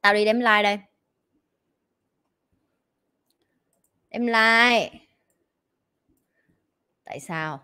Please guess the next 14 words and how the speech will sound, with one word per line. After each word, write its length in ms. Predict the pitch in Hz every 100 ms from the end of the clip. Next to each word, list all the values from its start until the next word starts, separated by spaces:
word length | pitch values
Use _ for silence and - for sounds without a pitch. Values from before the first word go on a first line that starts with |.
| _ _ _ - _ _
Tại 300 | 185 165 151
sao 400 | 175 277 254 269
hơn 280 | 277 269 277
năm 240 | 285 285 294
trăm 280 | 311 294 302
con 260 | 294 302 294
người 220 | 277 226 -
coi 280 | 302 302 339
mà 100 | 311
chỉ 140 | 226
có 120 | 247 330
ba 160 | 339
trăm 160 | 320 330
mấy? 260 | 339 403